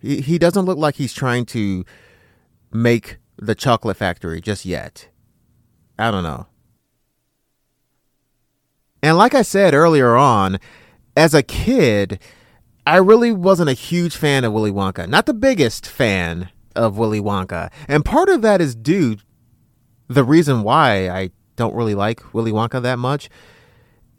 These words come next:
is because not only is he a, despite him being a person that I find very interesting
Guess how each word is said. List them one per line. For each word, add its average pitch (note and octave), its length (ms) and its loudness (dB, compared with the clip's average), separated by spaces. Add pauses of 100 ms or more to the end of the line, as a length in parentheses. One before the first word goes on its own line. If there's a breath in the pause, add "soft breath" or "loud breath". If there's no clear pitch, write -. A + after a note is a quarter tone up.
(280)
is F#3 200 2
because G#3+ 880 -2 (180)
not G3 240 4
only F#3 440 4
is C3+ 140 4
he C#3+ 140 2
a, A2 180 2 (1800)
despite F3+ 580 2 (100)
him D#3+ 400 2
being C#3 240 2
a A#2+ 40 0
person C#3 500 -2
that A2+ 120 0
I G#2+ 120 0
find A#2 340 -2
very A2 240 -2
interesting C#3 680 -6